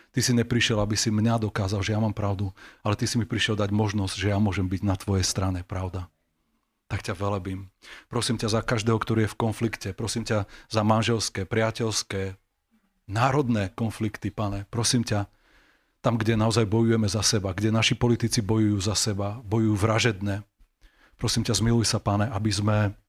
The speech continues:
sa nenechali rozdeliť na tieto tábory, tak ako politický duch rozdeľuje na vražedné, nezmeriteľné tábory.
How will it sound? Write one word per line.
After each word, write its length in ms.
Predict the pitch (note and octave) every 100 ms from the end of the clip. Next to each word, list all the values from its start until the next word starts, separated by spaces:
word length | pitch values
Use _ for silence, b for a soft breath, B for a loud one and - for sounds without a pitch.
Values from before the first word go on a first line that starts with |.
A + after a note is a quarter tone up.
| _ _ _ _ _ _ _ _ B B B B B
sa 140 | -
nenechali 480 | A#2+ C3 A#2+ A#2+ A2+
rozdeliť 480 | A2+ G2+ A#2 G#2 G2+
na 80 | G2+
tieto 240 | A2+ A2
tábory, 560 | G#2+ G#2 G#2 G#2 G2 G#2+ - _ _ _ _ _ -
tak 240 | A2+ G#2
ako 80 | A#2
politický 480 | B2 A2+ A#2+ - A2+
duch 180 | A2 G#2
rozdeľuje 600 | G#2+ G2+ A2+ G#2+ G2+ G2
na 160 | G2+
vražedné, 480 | F#2+ A2+ A2 A2 G2+
nezmeriteľné 640 | G#2+ G#2 A2+ A2 A2+ A2 G#2
tábory. 480 | A2 G#2 G#2 G2+ G#2